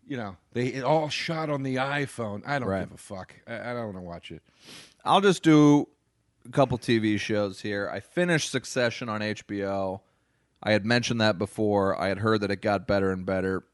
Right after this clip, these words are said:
Speaker 2: and it did. I don't think it's even amongst the, even approaching the upper level of the H B O dramas of the past, but it's pretty entertaining.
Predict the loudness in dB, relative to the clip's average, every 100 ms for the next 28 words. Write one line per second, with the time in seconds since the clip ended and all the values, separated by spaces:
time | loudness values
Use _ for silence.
0 | _ 0 0 4 4 4 2 4 4 4
1 | 2 2 -2 -2 -10 -12 _ -2 2 2
2 | 2 2 0 -4 -6 -2 -2 -2 -4 -6
3 | _ _ _ _ _ _ _ _ _ _
4 | _ _ _ _ _ _ _ _ _ _
5 | _ _ _ _ -2 2 2 2 2 2
6 | 0 -2 0 2 4 4 6 6 6 4
7 | 4 2 2 0 0 2 2 2 2 2
8 | 0 -2 -6 -2 0 2 2 -2 -2 -2
9 | -2 -4 0 2 4 2 0 -2 -4 -2
10 | -4 -8